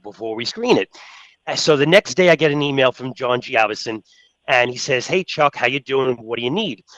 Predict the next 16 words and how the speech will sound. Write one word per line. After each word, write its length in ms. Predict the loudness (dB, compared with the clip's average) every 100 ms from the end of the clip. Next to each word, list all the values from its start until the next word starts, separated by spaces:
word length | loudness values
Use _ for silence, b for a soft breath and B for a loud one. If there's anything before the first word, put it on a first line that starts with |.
| b _ _
And 140 | 0 0
I 80 |
said, 380 | 0 2 0 0
"John, 320 | 2 6 6
I'm 160 | 4 0
doing 260 | 0 2 4
a 40 |
revival 540 | 4 6 6 6 0 -6 -8
of 100 | -6
The 100 | -6
Karate 440 | -2 0 2 -2
Kid. 280 | -4 -4 -4 _ b b _ _ _
Uh, 240 | 2 4 2
do 40 | -4
you 100 | -6
think 420 | -4 -4 -6